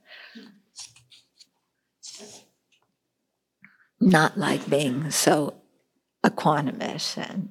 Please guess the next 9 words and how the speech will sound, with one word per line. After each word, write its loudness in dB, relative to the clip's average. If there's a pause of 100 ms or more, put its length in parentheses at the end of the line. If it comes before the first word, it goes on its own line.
(120)
good-natured 2
now, -4
huh? -4
<laughs> -20 (2750)
Mm. 0 (1040)
Okay. 4 (760)
Uh, 8 (260)
our 6
actions 4